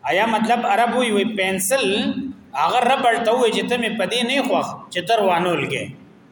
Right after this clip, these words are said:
هغه ته سه بس سر روانو مخ استاد خطایان روانو مکنه. ته چې کوم شی غلط ولیکې، دا غي څه کومه؟ اصلاح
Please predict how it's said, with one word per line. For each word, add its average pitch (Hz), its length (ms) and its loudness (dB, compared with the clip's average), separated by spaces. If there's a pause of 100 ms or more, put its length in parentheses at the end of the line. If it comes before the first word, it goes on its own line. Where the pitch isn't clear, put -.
(680)
هغه 208 320 2
ته 240 180 2
سه 262 140 2
بس 226 140 0 (160)
سر 269 160 2
روانو 196 320 2
مخ 165 180 -4
استاد 233 280 -2 (180)
خطایان 214 480 -2
روانو 262 340 -2
مکنه. - 260 -16 (400)
ته 208 80 0
چې 220 140 0 (100)
کوم 214 100 -2 (100)
شی 240 100 0 (100)
غلط 214 260 0
ولیکې، 247 280 0 (100)
دا 185 120 2
غي 233 80 0
څه 233 180 0
کومه؟ 160 220 -4 (760)
اصلاح 175 300 0